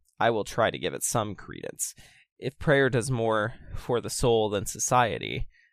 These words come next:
that refocus is not inherently evil. I'm all for starting with the man in the mirror when it comes to spiritual fine-tuning. Just as religious leaders have sometimes postulated the number of participants,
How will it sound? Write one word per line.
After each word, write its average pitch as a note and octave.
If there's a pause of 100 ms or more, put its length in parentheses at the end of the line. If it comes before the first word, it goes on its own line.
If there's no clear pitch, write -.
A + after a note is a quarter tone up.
(100)
that B2+
refocus B2
is G#2+
not A2+
inherently C#2
evil. A#1+ (500)
I'm B2+
all C#3
for C3+
starting A2+
with -
the A#2+
man D2+
in C#2
the D2+
mirror G#2+ (240)
when F#2+
it C2+
comes F#2
to A#1+
spiritual -
fine-tuning. A1+ (1000)
Just B2+
as A2+
religious A#2
leaders G2+ (420)
have A2+
sometimes B2
postulated G#2
the F#2
number E2+
of D#2
participants, -